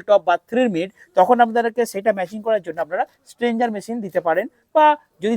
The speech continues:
দুটো দুটো মিড, আহ, চারটে স্পিকার বাজান, সেই ওয়াটটা ম্যাচিং করে আপনাদেরকে অ্যাম্পলিফায়ার দিতে হবে। কারণ আমি বলে দিচ্ছি, যদি স্পিকারের সাথে, এই, আর কিছু না। কারণ দুটো বক্সে যেই স্পিকারটা লাগাচ্ছেন, যেই স্পিকার সংখ্যা লাগাচ্ছেন, যত ওয়াটের লাগাচ্ছেন, তার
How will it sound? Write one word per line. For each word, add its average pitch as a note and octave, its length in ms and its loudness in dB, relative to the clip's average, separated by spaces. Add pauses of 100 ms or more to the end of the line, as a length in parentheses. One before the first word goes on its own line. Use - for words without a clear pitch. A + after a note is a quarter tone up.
দুটো A3+ 220 -2
দুটো A#3+ 220 2
মিড, A3+ 160 -2
আহ, D#3+ 240 0
চারটে G#3+ 240 -4
স্পিকার A#3 300 -2
বাজান, F3 200 0 (320)
সেই A#3 200 4
ওয়াটটা A3+ 380 6
ম্যাচিং F#3 260 -6
করে A3 140 0
আপনাদেরকে F#3 320 -6
অ্যাম্পলিফায়ার F#3 520 -6
দিতে E3 180 -20
হবে। C#3+ 180 -8
কারণ G3+ 180 2
আমি G#3 140 -8
বলে E3+ 140 -8
দিচ্ছি, A3 220 -12 (360)
যদি G#3+ 160 4 (100)
স্পিকারের A#3 500 2
সাথে, B3 200 0 (180)
এই, E4 80 12 (560)
আর A#3+ 120 8
কিছু F3 200 -2
না। G3 60 -18 (960)
কারণ A3+ 220 6 (380)
দুটো B3 320 4 (560)
বক্সে F#3+ 400 4 (120)
যেই C#4+ 220 4
স্পিকারটা A#3+ 440 0 (100)
লাগাচ্ছেন, F3 460 -2
যেই A#3 180 -2
স্পিকার G#3 360 -2
সংখ্যা G#3+ 320 -6
লাগাচ্ছেন, E3+ 360 -4 (140)
যত G#3+ 180 2 (120)
ওয়াটের A3+ 420 4
লাগাচ্ছেন, F#3+ 420 -2 (400)
তার F#3 180 4